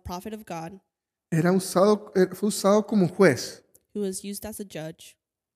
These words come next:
Speaker 2: Y todo Israel está triste en este momento.
Speaker 1: And all of Israel was in grief at this moment.
Speaker 2: Porque literalmente
Speaker 1: Because literally,
Speaker 2: ya Dios no estaba con ellos.
Speaker 1: literally God was no longer with them.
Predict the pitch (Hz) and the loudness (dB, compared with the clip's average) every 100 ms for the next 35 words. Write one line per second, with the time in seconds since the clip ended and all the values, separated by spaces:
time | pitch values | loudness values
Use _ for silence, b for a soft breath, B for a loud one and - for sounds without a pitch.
0 | _ _ _ _ _ _ - 175 - 208 | _ _ _ _ _ _ -8 -8 0 2
1 | 262 285 233 214 220 214 - 208 - 247 | 4 2 4 4 4 2 2 0 4 4
2 | 254 202 185 - 151 143 139 127 135 - | 4 2 2 2 0 2 0 -2 -8 -18
3 | _ 196 196 220 - - 220 - 202 180 | _ -16 -14 -16 -16 -12 -10 -6 -6 -6
4 | 175 - 185 180 185 233 180 180 165 165 | -8 -10 -10 -10 -8 -8 -10 -10 -10 -8
5 | 160 160 165 _ _ _ _ _ _ _ | -8 -8 -10 _ _ _ _ _ _ _
6 | 180 165 165 202 180 - _ _ _ _ | -6 -4 -4 -4 -6 -8 _ _ _ _
7 | _ _ - 180 190 - 175 170 190 247 | _ _ -2 0 0 0 0 0 0 2
8 | 226 185 123 - 113 113 _ 202 196 190 | 4 2 0 -6 -16 -16 _ -14 -12 -12
9 | 185 190 226 208 175 170 190 _ 135 160 | -12 -10 -6 -4 -4 -6 -12 _ 0 4
10 | 160 151 185 196 175 175 - 165 151 147 | 4 2 -2 0 2 0 -2 -2 -2 -4
11 | 139 120 110 - - - 190 226 233 208 | -8 -8 -8 -12 -20 -16 -10 -8 -8 -8
12 | 202 202 202 190 185 190 202 170 175 - | -10 -10 -10 -10 -10 -8 -6 -4 -6 -8
13 | 135 | -16